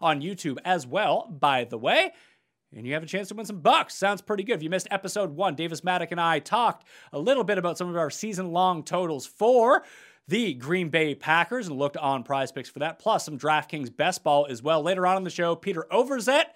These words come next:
you know, Big Pete, he's gonna be on talking some more best ball strategy. But right now, from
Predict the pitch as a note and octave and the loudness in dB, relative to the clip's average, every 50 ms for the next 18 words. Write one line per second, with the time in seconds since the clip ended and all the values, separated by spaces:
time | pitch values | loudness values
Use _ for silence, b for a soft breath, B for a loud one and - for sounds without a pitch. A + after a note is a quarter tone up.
0 | b b b b b b b b b b _ _ _ _ _ _ _ - - - | b b b b b b b b b b _ _ _ _ _ _ _ -20 -20 -20
1 | _ - - F#2 _ - - D3 A3+ D#4+ - - D3 D#3+ D#3 F3+ F#3 F3+ E3 F3 | _ -20 -20 -20 _ -10 -6 -4 -4 -4 -4 -4 -6 -2 2 2 2 4 4 4
2 | F3 F3+ F#3+ F#3+ E3+ - F3+ G#3 A#3 A#3+ - F#3 D3 - E3 D#3 D#3 E3 G3 A3+ | 6 6 6 6 6 6 6 6 6 4 0 -4 -6 -4 -6 -4 0 2 4 4
3 | B3 A#3+ G3+ - F#3 F3+ E3+ - - - F3+ F3 D#3 D3 - - F3+ F3+ F3+ F3 | 4 4 4 4 2 2 2 2 0 2 2 2 2 0 -2 -2 0 0 0 0
4 | E3 F3+ D#3+ D3+ C3 B2 C3 C#3+ A3 C4+ - D3 D3+ A#3+ B3 C#4 D#4 F4+ F#4+ b | -2 -4 -4 -6 -6 -4 -2 0 2 2 2 0 0 2 2 4 2 2 0 b
5 | b b b b b b b _ - - F#3 G3+ A#3 D4 F4 G4 F4 | b b b b b b b _ 4 8 10 10 10 8 6 0 -4